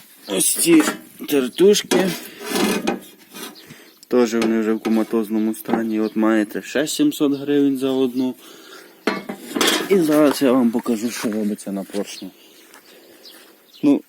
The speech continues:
тут, а, вон, хватає тільки направляючої і тертушок. Це вже виходить, має більше як дев'ять тисяч гривень. Також я кажу, що люди думають, що це ти тако виїхав,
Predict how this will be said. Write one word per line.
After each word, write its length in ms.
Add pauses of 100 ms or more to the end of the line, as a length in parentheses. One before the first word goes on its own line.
(200)
тут, 180
а, 60
вон, 420
хватає 480
тільки 300
направляючої 960
і 40
тертушок. 600
Це 120
вже 180
виходить, 680
має 380
більше 380
як 100
дев'ять 320
тисяч 380
гривень. 420 (720)
Також 360
я 60
кажу, 320
що 400 (1400)
люди 260
думають, 480
що 120
це 160
ти 160
тако 280
виїхав, 600